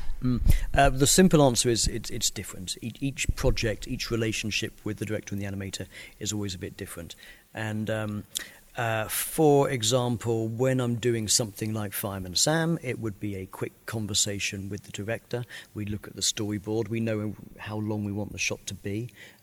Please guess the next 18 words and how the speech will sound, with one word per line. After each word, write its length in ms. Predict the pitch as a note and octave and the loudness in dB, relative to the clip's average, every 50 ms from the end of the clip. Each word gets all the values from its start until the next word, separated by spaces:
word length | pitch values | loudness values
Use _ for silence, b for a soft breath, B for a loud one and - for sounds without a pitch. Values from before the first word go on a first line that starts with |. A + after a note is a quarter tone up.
| B - | B -8
and 160 | B2 B2 B2+ | -4 -2 0
then 140 | B2 B2 A#2 | 0 0 0
I 120 | A2+ G#2+ G#2 | -2 -2 -4
just 200 | - G#2 - - | -4 -4 -4 -4
go 160 | - G2 E2+ | -4 -8 -8
for 260 | - - - - - | -10 -12 -12 -12 -14
it. 120 | - - - - - B B B B B B B B B - | -16 -16 -18 -20 -20 B B B B B B B B B -6
Um, 440 | A2 A2 A2 G#2+ G#2+ A2 G#2+ G#2+ - - - _ _ - | -4 -4 -2 -2 -2 -4 -4 -6 -8 -10 -14 _ _ -8
when 460 | C3+ A#2+ A2 G2+ A2+ B2 A#2+ A#2+ A#2+ | -6 -6 -4 0 2 2 2 2 0
it's, 400 | A#2 A2+ - - - - - A2+ | -2 -2 0 2 2 2 2 2
um, 360 | G#2+ G#2+ G#2+ G#2 G#2+ G#2 - - - - _ _ _ _ _ _ _ | 0 -2 -2 -2 -4 -4 -6 -10 -14 -20 _ _ _ _ _ _ _
uh, 280 | A#2 G#2+ G#2 G#2 G2+ G2 - | -8 -6 -4 -4 -4 -6 -4
with, 180 | A2+ A#2 B2 A2 | -4 -4 -4 -2
with 260 | A2+ A#2 G#2 - - - - - - | -2 -4 -4 -6 -10 -18 -20 -16 -12
a 40 | - | -4
Tim 240 | - - - G#2 G2 | -4 -2 -2 -2 -2
Burton 360 | F#2 A2+ A2+ G#2+ - A#2 A2 | 0 0 2 2 0 0 -2
film, 380 | G2+ - - A#2 A2+ A#2 C#3 | 0 0 0 0 0 0 -2